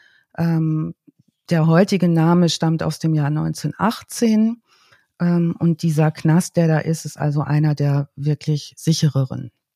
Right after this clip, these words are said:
Es gibt ein erstes,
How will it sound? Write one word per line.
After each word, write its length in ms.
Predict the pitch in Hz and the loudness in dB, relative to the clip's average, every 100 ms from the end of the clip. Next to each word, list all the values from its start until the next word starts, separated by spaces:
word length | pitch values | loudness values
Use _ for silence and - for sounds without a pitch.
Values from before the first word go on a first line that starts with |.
| _ _ _ _ _ _ _ _ _ _ _ _ _ - - - - - - - 185 - _ _ _ - - - _ - | _ _ _ _ _ _ _ _ _ _ _ _ _ 0 0 0 -6 -2 0 2 2 0 _ _ _ -20 -20 -20 _ -4
Es 140 | 196 | -2
gibt 320 | - 294 - | -2 -4 -2
ein 340 | 196 196 196 196 - - - | 2 2 2 -2 -6 -12 0
erstes, 840 | 160 190 196 - 185 170 - - | 2 4 0 -2 -2 -2 -6 -12